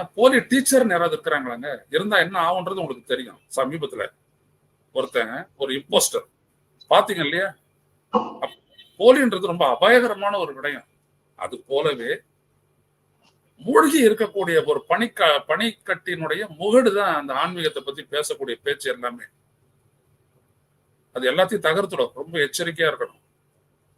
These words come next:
இந்த மந்திரங்கள் பத்தி அப்படின்னோம்னா அது தனி சப்ஜெக்ட், அது ஒரு புத்தகமே. ஸ்ரீ அரவிந்தர் எழுதிய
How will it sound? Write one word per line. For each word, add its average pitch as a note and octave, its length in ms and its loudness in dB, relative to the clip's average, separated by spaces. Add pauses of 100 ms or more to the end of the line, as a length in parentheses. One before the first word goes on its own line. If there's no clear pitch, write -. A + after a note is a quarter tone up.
(920)
இந்த B2 160 -12
மந்திரங்கள் E3+ 600 2
பத்தி D#3+ 280 -6
அப்படின்னோம்னா C#3+ 480 -4 (880)
அது A#2 120 -6
தனி B2 260 -6 (120)
சப்ஜெக்ட், - 440 -6
அது A#2+ 160 -4
ஒரு C3+ 180 -6
புத்தகமே. E3 480 -2 (2000)
ஸ்ரீ - 220 -2
அரவிந்தர் F3+ 480 2
எழுதிய D3+ 260 0